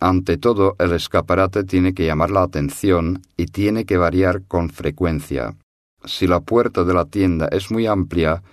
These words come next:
esto atraerá más a la gente, porque tienen la impresión de estar en anonimato y de que pueden entrar y solo mirar sin tener que comprar algo. Pero de todos modos terminan comprando algo.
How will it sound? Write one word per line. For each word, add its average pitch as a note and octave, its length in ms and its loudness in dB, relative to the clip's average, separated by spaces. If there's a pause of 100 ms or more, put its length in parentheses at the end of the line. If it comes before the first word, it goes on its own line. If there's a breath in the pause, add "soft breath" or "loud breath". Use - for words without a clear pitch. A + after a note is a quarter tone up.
(260 soft breath)
esto - 400 0
atraerá F2 560 2
más F#2+ 360 0
a D#2 80 -2
la D2 120 -2
gente, C#2+ 560 -4 (420 soft breath)
porque D#2+ 340 -2
tienen F#2 340 2
la F#2+ 60 2
impresión F#2 640 0
de F2 100 4
estar E2+ 440 -2
en F2+ 180 0
anonimato F2 840 0
y E2+ 120 0
de D#2 160 -2
que - 120 -2
pueden F#2+ 440 0
entrar F2 600 0
y D2 120 -2
solo G#2 400 0
mirar E2+ 420 0
sin F2 300 -2
tener F#2 260 0
que F#2+ 140 -2
comprar D#2 560 0
algo. B1+ 440 -4 (540)
Pero F#2+ 220 2
de F#2+ 140 4
todos C3+ 340 2
modos F#2 420 0
terminan F#2+ 420 2
comprando E2 580 2
algo. B1+ 360 -4